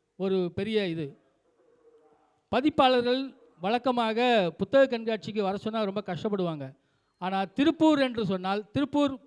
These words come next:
புத்தக கண்காட்சியை நாம் வந்து அறிவித்த உடனே கிட்டத்தட்ட அனைத்து அரங்குகளும் நிறைந்து விடும் அளவிற்கு திருப்பூர் புத்தக கண்காட்சி பதிப்பாளர் மத்தியில் ஒரு பெரும் வரவேற்பை பெற்றுள்ளது என்பதையும் நான் இங்கு குறிப்பிட விரும்புகிறேன்.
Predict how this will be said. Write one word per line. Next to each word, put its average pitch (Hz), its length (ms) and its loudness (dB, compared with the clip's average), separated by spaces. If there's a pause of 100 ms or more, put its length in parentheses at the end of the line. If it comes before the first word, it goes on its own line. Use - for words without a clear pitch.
(260)
புத்தக 277 340 6
கண்காட்சியை 247 540 -2
நாம் 226 180 -4
வந்து 220 540 -4 (360)
அறிவித்த 285 500 4
உடனே 240 600 4 (480)
கிட்டத்தட்ட 262 520 -2
அனைத்து 247 380 0
அரங்குகளும் 247 640 0 (420)
நிறைந்து 285 380 -2
விடும் 247 200 -2
அளவிற்கு 220 680 0
திருப்பூர் 254 320 -2
புத்தக 208 340 -4
கண்காட்சி 185 480 -6
பதிப்பாளர் 220 560 -2
மத்தியில் 214 520 -6 (280)
ஒரு 180 200 -2
பெரும் 269 320 0
வரவேற்பை 220 520 2
பெற்றுள்ளது 208 400 0
என்பதையும் 185 560 -4
நான் 175 200 -6
இங்கு 160 300 -4
குறிப்பிட 180 340 0
விரும்புகிறேன். 135 480 -8